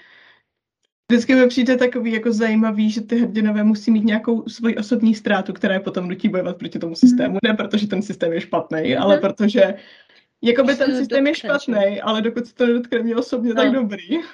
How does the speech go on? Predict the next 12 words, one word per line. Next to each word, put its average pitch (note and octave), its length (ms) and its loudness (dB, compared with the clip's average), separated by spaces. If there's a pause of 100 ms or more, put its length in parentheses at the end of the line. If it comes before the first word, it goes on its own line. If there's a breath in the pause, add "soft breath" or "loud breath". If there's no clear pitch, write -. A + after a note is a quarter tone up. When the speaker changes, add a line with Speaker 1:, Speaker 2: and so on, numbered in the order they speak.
(200)
Speaker 2:
Ano. G#3 220 -8 (100)
Speaker 1:
Ale D#4 220 4
zas E4 180 -8
chápu, C4 320 -4
to A3+ 100 -6
je, A3+ 60 -4
jako, A#3 100 -4
docela B3 280 -2
lidský, G3+ 480 -8
že F#3 120 -10
jo? D#3+ 220 -6
Speaker 2:
Mm. B3 260 -4